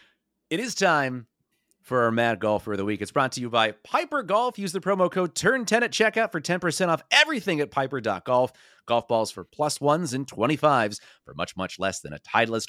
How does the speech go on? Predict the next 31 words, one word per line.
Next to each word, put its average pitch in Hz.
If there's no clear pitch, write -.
or 277
Callaway. 196
The 156
season 175
is 160
here. 175
Stock 160
up 143
using 120
promo 123
code 120
turn 269
ten 120
at -
checkout 143
at -
piper 113
dot -
golf. -
T -
P 104
C -
dot 104
golf. 104
Nick, 220
we 156
go 151
to 139
T 294
P 277
C 269